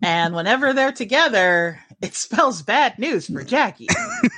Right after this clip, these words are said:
And sometimes even when they're not.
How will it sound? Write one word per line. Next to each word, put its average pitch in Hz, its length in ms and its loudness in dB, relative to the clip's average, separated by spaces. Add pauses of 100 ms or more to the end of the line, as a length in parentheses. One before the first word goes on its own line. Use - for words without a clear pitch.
(1040)
And 190 180 -2
sometimes 247 680 0
even 240 540 0 (100)
when 185 380 -4
they're 185 180 -2
not. - 220 -8